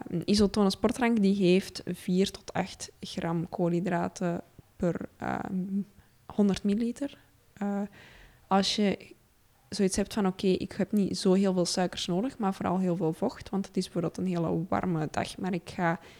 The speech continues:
geen twee uur sporten", eh, dan ga je naar een hypotone sportdrank of een dorstlesser. Die bevat, eh, minder deeltjes dan dat er opgelost zijn in je bloed, maar daar gaat de wateropname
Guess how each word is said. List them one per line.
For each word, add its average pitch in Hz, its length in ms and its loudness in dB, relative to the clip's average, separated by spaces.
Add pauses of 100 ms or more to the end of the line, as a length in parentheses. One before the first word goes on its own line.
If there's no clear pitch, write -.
(160)
geen 185 320 2
twee 160 380 0
uur 196 280 -4 (140)
sporten", - 580 -8 (500)
eh, 214 240 6
dan 190 160 6
ga 190 120 0
je 185 120 2
naar 180 200 2
een 190 80 2
hypotone 190 720 0
sportdrank - 720 -4
of 208 140 -2
een 180 140 0
dorstlesser. 254 800 -2 (440)
Die 208 140 6
bevat, 190 580 2
eh, 165 300 2
minder 196 460 4
deeltjes 269 460 4
dan 262 120 0
dat 254 140 -2
er - 100 2
opgelost - 400 -2
zijn 247 220 0
in 233 100 2
je 233 80 4
bloed, 240 360 4 (320)
maar 185 140 4
daar 185 200 4
gaat 185 340 0
de 175 240 2
wateropname - 1200 -2